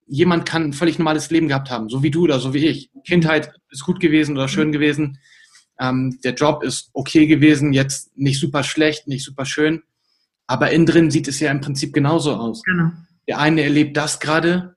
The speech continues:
Speaker 1: das ist für ihn seine Welt, du erlebst das so und das ist für dich deine Welt.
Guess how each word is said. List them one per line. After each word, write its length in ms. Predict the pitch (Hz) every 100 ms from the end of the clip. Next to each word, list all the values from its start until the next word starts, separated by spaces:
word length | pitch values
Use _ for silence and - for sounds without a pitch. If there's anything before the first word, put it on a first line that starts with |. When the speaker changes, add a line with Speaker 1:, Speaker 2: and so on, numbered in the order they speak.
| -
Speaker 1:
das 180 | 131 139
ist 100 | 151
für 120 | 160
ihn 200 | 143 165
seine 300 | 160 160 151
Welt, 260 | 151 151 143
du 80 |
erlebst 460 | 151 143 147 139 -
das 240 | 151 151 -
so 160 | 156
und 140 | 151 135
das 120 | 127
ist 100 | -
für 100 | 151
dich 140 | 143
deine 240 | 139 147 139
Welt. 280 | 143 147